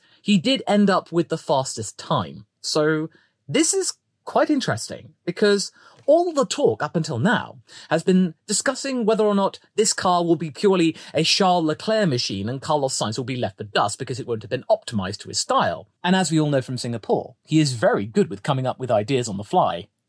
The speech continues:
on purpose. But then again, we have to consider that maybe Charles Leclerc wasn't focusing on chasing lap times and doing glory runs,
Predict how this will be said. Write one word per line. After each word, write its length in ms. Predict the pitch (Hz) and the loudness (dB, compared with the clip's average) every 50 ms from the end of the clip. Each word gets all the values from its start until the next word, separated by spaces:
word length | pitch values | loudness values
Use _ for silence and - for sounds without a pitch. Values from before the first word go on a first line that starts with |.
| _ _ - | _ _ 2
on 160 | 135 104 - | 2 2 0
purpose. 720 | - - 147 143 113 - 82 76 - - - - - _ - | -2 -2 -4 -4 -4 -6 -12 -10 -8 -8 -8 -8 -10 _ 0
But 100 | 226 196 | 2 2
then 160 | 226 220 214 | 4 2 2
again, 320 | 208 170 190 160 113 104 | 0 0 0 -2 0 -2
we 80 | 110 147 | -4 -2
have 180 | 196 254 - | -2 -2 -4
to 120 | - - 220 | -2 -6 -6
consider 400 | - 190 190 - - 180 123 101 | -2 -2 -2 0 0 0 0 0
that 180 | 101 120 - - | -4 -2 2 4
maybe 320 | 202 226 254 285 269 285 | 4 4 4 2 0 -2
Charles 300 | 233 - 247 226 226 220 | -2 -2 -2 -2 0 0
Leclerc 320 | 208 202 - 196 180 180 160 | -2 -2 0 -2 0 0 0
wasn't 340 | 151 185 185 202 185 170 | 0 -2 0 -2 -6 -4
focusing 480 | _ 180 170 160 - 170 156 156 147 143 | _ -2 -2 -2 -2 -6 -4 -4 -4 -4
on 80 | 135 139 | -4 -4
chasing 400 | - - 175 151 147 - 135 117 | -2 -2 -2 -2 -2 -4 -6 -2
lap 260 | 107 127 127 - _ | -2 -2 -2 -4 _
times 380 | - 147 139 139 139 139 131 | -6 -4 -4 -2 -2 -4 -4
and 100 | 127 117 | -4 -4
doing 280 | 101 127 117 101 95 90 | -4 -4 -4 -4 -4 -6
glory 340 | 95 101 110 123 143 147 147 | -6 0 2 2 2 2 0
runs, 400 | 143 156 156 156 156 156 156 | -2 -2 -2 -2 -4 -4 -6